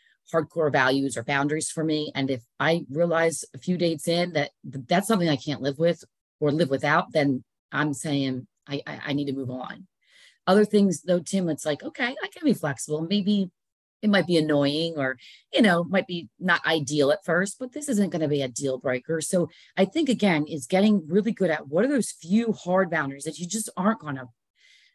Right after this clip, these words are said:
move on when it comes to boundaries. And then when it comes to the affirmation stuff that you're saying,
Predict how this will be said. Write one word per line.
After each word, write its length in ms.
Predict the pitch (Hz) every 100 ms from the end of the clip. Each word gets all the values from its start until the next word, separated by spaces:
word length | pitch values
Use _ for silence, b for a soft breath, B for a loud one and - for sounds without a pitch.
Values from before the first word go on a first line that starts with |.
| b -
move 300 | 170 160 127
on 400 | 127 104 - - _ _ _ _ _ _ _ _ _ -
when 160 | 170
it 100 | 160
comes 220 | - 165 -
to 80 |
boundaries. 480 | 170 160 156 143 135 -
And 160 | 185
then 160 | 202 349
when 120 | 320
it 80 | 214
comes 280 | 208 202 170
to 100 | 190
the 160 | 175
affirmation 640 | 175 175 175 170 196 - 170
stuff 180 | - 147
that 180 | 147 -
you're 60 |
saying, 340 | 135 151 139